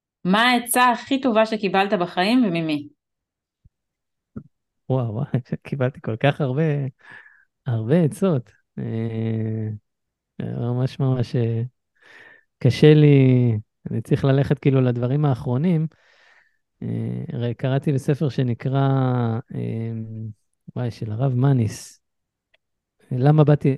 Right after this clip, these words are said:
Speaker 2: אה, למה באתי לעולם? או לא ביקשתי לבוא לעולם, זה שם הספר.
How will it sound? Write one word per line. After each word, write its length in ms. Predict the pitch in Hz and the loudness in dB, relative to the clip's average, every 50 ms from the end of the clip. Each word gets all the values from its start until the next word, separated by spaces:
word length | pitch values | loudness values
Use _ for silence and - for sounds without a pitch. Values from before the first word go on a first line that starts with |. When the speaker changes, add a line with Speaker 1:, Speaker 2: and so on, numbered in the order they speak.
| - _ _ | -4 _ _
Speaker 2:
אה, 160 | 135 127 123 123 120 123 - - _ _ _ _ _ _ | -4 -4 -2 -4 -4 -8 -10 -14 _ _ _ _ _ _
למה 180 | 135 143 160 160 | -8 -6 -4 -2
באתי 240 | 147 160 - - 143 | -2 -2 -2 0 0
לעולם? 420 | 127 117 113 113 151 170 156 143 - | 0 0 0 0 0 0 -2 -2 2
או 80 | - 143 | 4 6
לא 80 | 165 | 6
ביקשתי 340 | 170 175 - 160 - - 147 | 6 6 4 2 2 2 2
לבוא 200 | 131 123 131 127 | 2 2 2 2
לעולם, 260 | 117 113 107 104 104 | 2 0 0 -2 -4
זה 60 | 113 | -8
שם 180 | - - 117 110 | -8 -6 -6 -6
הספר. 420 | 110 - - 135 - - 220 220 | -6 -6 -6 -6 -4 -2 -2 -2